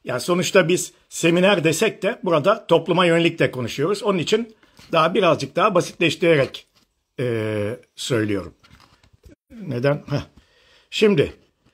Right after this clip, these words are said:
diyor ki bakın, erişkin insan, ha pardon, şöyle ben bunu bir <clears throat> şöyle büyütecektim değil mi?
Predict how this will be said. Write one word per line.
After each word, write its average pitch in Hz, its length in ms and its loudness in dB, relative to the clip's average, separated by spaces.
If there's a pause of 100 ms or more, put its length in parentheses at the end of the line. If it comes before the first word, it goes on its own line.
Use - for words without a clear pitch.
(300)
diyor 277 220 4
ki 196 160 0
bakın, - 280 -2 (160)
erişkin 233 560 0
insan, 170 380 -2
ha 143 200 -4
pardon, 127 320 -2
şöyle 143 340 -2
ben 139 180 -2
bunu 135 200 -2
bir 160 140 -4 (800)
<clears throat> 127 60 -6 (880)
şöyle 123 720 -2 (640)
büyütecektim 113 640 -2
değil 175 120 -4
mi? 82 120 -12